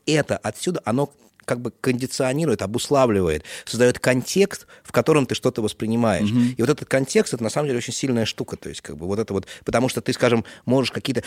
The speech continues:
Speaker 1: ну, есть даже очень простые эксперименты. Если ты человеку, вот он сидит, ему нужно нажимать на кнопочки на какие-нибудь, да?
Speaker 2: Да.
Speaker 1: А, и ему там нужно нажимать на кнопочки, на которых, например, написана буква А.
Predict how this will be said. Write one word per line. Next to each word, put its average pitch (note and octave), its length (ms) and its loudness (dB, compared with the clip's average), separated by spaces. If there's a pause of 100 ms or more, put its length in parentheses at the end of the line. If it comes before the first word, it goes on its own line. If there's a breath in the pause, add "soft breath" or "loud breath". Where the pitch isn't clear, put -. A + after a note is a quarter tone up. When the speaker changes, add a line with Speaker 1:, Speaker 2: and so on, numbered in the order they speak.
Speaker 1:
ну, D#3 100 4
есть C#3 260 4
даже B2+ 140 4
очень D3 160 0
простые C#3+ 560 2
эксперименты. B2 600 0
Если G#2 240 -8
ты A#2 80 -10
человеку, A#2+ 500 -2
вот A2+ 140 -2
он B2 80 -2
сидит, D#3+ 240 -4
ему A#2+ 100 -2
нужно A#2 160 -4
нажимать G#2+ 240 -2
на G2+ 60 -4
кнопочки - 360 -6
на E2 80 -8
какие-нибудь, D#2+ 480 -10
да? B2+ 240 -2
Speaker 2:
Да. E2+ 360 -6
Speaker 1:
А, G2+ 100 -6
и A2+ 140 -4
ему C#3+ 200 2
там A#2+ 160 0
нужно A#2 200 0
нажимать A2 320 -2
на A2 80 -4
кнопочки, - 340 -4
на F#2+ 80 -4
которых, - 320 -6
например, G#2 280 -4
написана G2+ 440 -4
буква F#2 420 -6
А. F2 180 -2